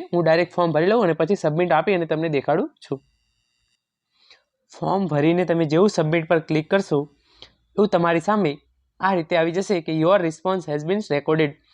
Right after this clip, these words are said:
એટલે કે હવે તમારું જે ફોર્મ છે એ ભરાઈ ગયું છે અને તમારે તમારા ડોક્યુમેન્ટ લઈ અને યુનિવર્સિટી જે ઓફિસનું એડ્રેસ આપેલું છે ત્યાં પહોંચી જવાનું છે અને ડોક્યુમેન્ટ જમા કરાવીને તમે તમારા ક્લાસીસ છે એ ચાલુ કરી શકશો. તો મિત્રો,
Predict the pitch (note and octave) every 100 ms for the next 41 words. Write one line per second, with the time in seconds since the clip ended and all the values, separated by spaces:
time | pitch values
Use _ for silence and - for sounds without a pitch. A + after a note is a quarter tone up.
0 | _ _ - F#3 F#3 E3+ F#3+ F3 E3+ F3
1 | F3 - F3 F3 F#3+ F3 C#3 D#3 F3+ G3+
2 | G#3 A3 F3+ F3 E3 F3+ G#3 F3 F3 E3+
3 | D3+ F3 D#3+ D#3 G3 E3+ - _ _ _
4 | F#3 F#3+ D#3+ F3+ F#3+ F3+ F3+ E3+ E3+ D#3
5 | D#3 G3 G3+ E3+ D3+ F3+ D#3 E3 F3 A3
6 | - E3 E3 C#3+ D3+ E3+ C#3+ E3 F#3 A3+
7 | - _ _ _ _ - F#3 F3+ D#3+ D#3
8 | G#3+ G3+ F#3+ D#3 D#3+ D#3+ E3+ G3 G3 E3+
9 | E3+ F#3 F3 D#3+ E3 E3 D3 C#3+ E3 G3
10 | F3 F3+ D#3 D3 D#3 C#3 G3+ C#4+ _ -
11 | D#3 - C#3 C#3 _ _ _ - D3+ D3+
12 | D3+